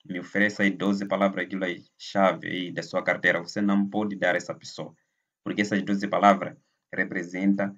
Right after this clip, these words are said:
essa carteira aqui. Porque se alguém ter essas doze palavras aqui, porque isso aqui representa, isso, essas doze palavras estão na rede do Bitcoin. Então, se alguém tiver essas doze palavras, pode abrir qualquer tipo de carteira que não seja essa,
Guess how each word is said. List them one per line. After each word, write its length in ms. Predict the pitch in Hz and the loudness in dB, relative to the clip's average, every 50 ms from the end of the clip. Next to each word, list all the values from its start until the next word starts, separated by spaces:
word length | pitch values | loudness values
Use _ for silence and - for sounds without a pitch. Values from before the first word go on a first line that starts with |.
| - - - | -14 -14 -8
essa 240 | - 95 98 98 95 | -6 -4 -2 -2 0
carteira 380 | 98 95 95 - 101 95 95 | 0 0 0 2 2 2 2
aqui. 180 | 95 98 - - | 2 0 -2 -8
Porque 380 | - - 98 95 90 82 - - _ _ _ _ _ _ _ - | -6 -6 -6 -6 -6 -8 -10 -12 _ _ _ _ _ _ _ -20
se 240 | - - - 139 | -8 0 4 4
alguém 360 | 135 139 120 110 135 139 131 123 | 4 4 4 4 4 4 4 4
ter 180 | 131 127 123 | 2 2 2
essas 240 | 120 113 - 113 98 | 2 0 -2 -2 -2
doze 340 | - 107 107 101 101 98 - | 0 -2 -2 -2 -4 -8 -8
palavras 460 | - - 85 90 98 95 98 85 82 | -6 -2 2 4 4 4 2 0 -6
aqui, 340 | 82 85 101 107 98 98 - _ _ | -4 -4 -2 -2 -2 -2 -6 _ _
porque 220 | - - - - - | -10 -10 -8 -6 -6
isso 200 | 120 120 117 131 | -4 -4 -2 -4
aqui 160 | 123 127 120 | -4 0 2
representa, 440 | 110 104 101 98 98 98 110 104 104 - 90 95 - _ - | 2 2 2 0 -2 -4 -4 -6 -8 -12 -16 -20 -20 _ -8
isso, 240 | 104 110 - - - - | -8 -8 -8 -8 -6 -6
essas 260 | 113 - - 101 98 | -6 -6 -6 -6 -6
doze 240 | 98 110 104 - 98 | -4 -4 -4 -4 -2
palavras 320 | - 104 107 101 101 98 | 0 0 2 2 0 0
estão 160 | - 113 117 | 0 2 2
na 140 | 120 120 123 | 4 4 2
rede 340 | 123 123 117 104 98 - 85 | 4 4 4 4 2 0 -2
do 120 | 85 - | -8 -8
Bitcoin. 540 | 85 92 101 101 - - - 92 87 85 82 _ _ _ _ _ _ _ _ | -4 -2 -2 -2 -2 -2 -2 -2 -2 -4 -6 _ _ _ _ _ _ _ _
Então, 180 | - 82 85 82 | -8 -4 -4 -4
se 120 | - - 85 | -2 -2 -2
alguém 260 | 82 80 82 104 110 | -2 0 0 -2 -2
tiver 260 | - 110 101 110 110 110 | -2 0 0 2 2 2
essas 240 | 107 - 113 110 | 2 0 -2 -2
doze 260 | 85 101 101 98 98 - | 0 0 0 0 0 -2
palavras, 440 | - 90 104 110 101 95 - - - _ _ _ _ _ _ - | 0 2 4 4 4 2 0 -8 -12 _ _ _ _ _ _ 0
pode 280 | 101 117 127 120 117 | 2 2 2 4 4
abrir 240 | 113 101 101 107 113 | 4 4 2 2 2
qualquer 320 | - 113 113 117 - 151 | 4 4 4 4 2 -2
tipo 220 | 147 - - - 104 | -2 -2 -4 -6 -6
de 80 | 98 | -4
carteira 380 | - - 92 - - 101 95 98 | 0 0 0 2 4 2 2 4
que 80 | 98 110 | 2 0
não 160 | 110 110 113 | 0 0 0
seja 360 | 113 - - - 117 123 120 | 2 2 2 4 6 6 6
essa, 440 | 113 101 101 98 - - - 101 | 8 8 6 4 2 -4 -6 -6